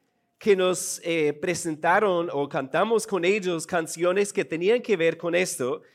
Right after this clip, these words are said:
Pero miren Génesis uno. Génesis uno, uno. En el principio creó Dios los cielos y la tierra.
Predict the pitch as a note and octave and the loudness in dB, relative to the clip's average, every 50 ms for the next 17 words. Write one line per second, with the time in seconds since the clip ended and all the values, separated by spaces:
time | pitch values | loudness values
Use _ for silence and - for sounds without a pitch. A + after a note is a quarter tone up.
0 | _ _ _ _ _ _ _ _ - B3 A#3 A#3 A3+ A3+ A3+ C4 C#4+ D#4+ E4 D#4 | _ _ _ _ _ _ _ _ 4 6 8 6 6 6 2 -2 -2 -2 -2 -2
1 | B3+ A#3 A3+ A3 A3 A3 - A#3 G3 - G#3 G3+ G3 D#3 A#2+ G#2+ G2+ - - _ | 0 0 0 0 0 0 0 0 -2 -2 -2 -2 0 0 0 -2 -4 -8 -12 _
2 | _ _ _ _ _ _ _ _ _ _ _ _ _ _ _ _ - D#3+ F#3+ F#3+ | _ _ _ _ _ _ _ _ _ _ _ _ _ _ _ _ -8 -4 0 2
3 | G#3 A3 G#3+ - A#3 G#3 - G#3 A3+ G#3+ E3+ D#3 D3+ D#3 E3+ F3 - - - _ | 2 2 2 0 -2 -4 -2 -2 0 2 2 2 2 0 -2 -4 -8 -14 -20 _
4 | _ _ _ _ - F#3+ A3 A3+ G#3+ G3 D#3+ D#3+ F#3 A3 B3 C4 B3+ B3+ C4 C4+ | _ _ _ _ -8 -4 -2 0 2 2 4 4 4 4 4 2 0 -2 -6 -6
5 | A#3+ G3 - - B3 C4 C4 C4 - G#3 F#3 F3+ F#3 F3+ - G#3+ G3+ G3 F#3+ F#3+ | -6 -6 -4 -4 -4 -4 -4 -6 -4 -2 0 0 0 0 -2 -2 0 2 2 0
6 | F#3 E3 F3+ G3 G#3 G3 F#3 E3 E3 D#3+ - E3+ E3 E3 D3+ - - - G#3 G#3+ | 0 0 0 0 2 4 4 4 2 2 -2 -4 -4 -4 -4 -6 -8 -2 2 2
7 | G#3 F#3+ F3 D3+ C#3 C#3 C#3+ D3 D3 - - - - _ _ _ _ _ _ _ | 4 4 4 2 2 0 0 -2 -2 -4 -10 -14 -18 _ _ _ _ _ _ _
8 | - F#3 F#3+ F#3+ F3+ E3+ D#3+ D#3+ - - G3 G3+ G#3 G#3 F#3+ E3 C#3 C3 B2 A2+ | -10 -8 -4 -2 0 0 0 0 -4 -6 2 4 6 6 6 6 4 0 -2 -4
9 | A2+ A#2+ C#3 _ | -4 -8 -14 _